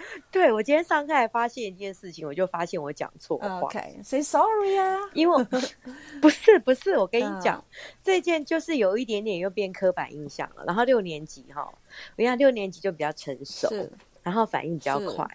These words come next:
Speaker 2: 是。
Speaker 1: 因为我今天在让他们写小短文嘛，
Speaker 2: 是。
Speaker 1: 那我就会习惯到，因为我们那个有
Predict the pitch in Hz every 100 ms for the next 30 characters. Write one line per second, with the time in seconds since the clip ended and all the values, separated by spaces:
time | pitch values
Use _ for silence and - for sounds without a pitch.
0 | - - - 294 226 208 214 214 196 196
1 | 175 156 - - 139 156 147 - 196 -
2 | - - _ - - _ 311 277 190 233
3 | 233 185 190 190 185 185 233 220 151 147
4 | 175 160 143 143